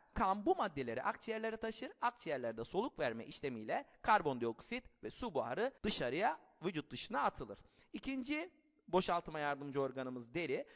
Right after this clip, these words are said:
Vücudumuzda suyun ve tuzun fazlasını ter şeklinde dışarı atılmasını sağlar.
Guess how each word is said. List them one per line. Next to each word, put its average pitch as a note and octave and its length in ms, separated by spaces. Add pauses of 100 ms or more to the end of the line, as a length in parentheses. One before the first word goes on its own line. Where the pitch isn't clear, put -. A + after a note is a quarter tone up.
(160)
Vücudumuzda C4 560
suyun B3+ 400
ve A#3 60
tuzun D#3 300
fazlasını E3+ 680
ter D4+ 280
şeklinde B2+ 520
dışarı A#2+ 300
atılmasını C#3+ 540
sağlar. B3 420